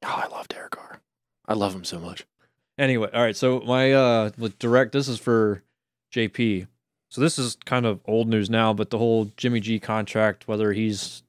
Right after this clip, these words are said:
Speaker 1: Uh, he hasn't passed his physical,
Speaker 2: Right,
Speaker 1: so
Speaker 2: all
Speaker 1: we're not on the hook for his contract.
Speaker 2: Right. So all that, right? So his, his cap hit is twenty-three point eight mil. Now, for you,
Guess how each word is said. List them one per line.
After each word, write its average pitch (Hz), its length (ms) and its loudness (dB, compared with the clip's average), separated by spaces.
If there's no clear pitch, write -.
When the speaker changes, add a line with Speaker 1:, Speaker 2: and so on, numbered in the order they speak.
Speaker 1:
Uh, 175 300 2
he 175 140 6
hasn't 165 420 4
passed 151 260 0
his 185 140 -2
physical, 160 460 4
Speaker 2:
Right, 131 180 4
Speaker 1:
so 127 140 2
Speaker 2:
all 123 80 4
Speaker 1:
we're 127 160 6
not 127 180 4
on 117 200 2
the 127 100 4
hook 110 240 0
for 113 120 2
his 113 80 4
contract. - 720 -2
Speaker 2:
Right. 117 220 -6
So 131 160 2
all 139 180 6
that, 101 220 0
right? 113 240 0
So 120 440 0
his, 143 300 0
his 127 160 -2
cap 160 320 0
hit 139 200 0
is 117 140 -4
twenty-three 135 480 0
point 120 260 -2
eight 117 160 -2
mil. 98 300 -6
Now, 113 400 0
for 120 180 2
you, 113 460 6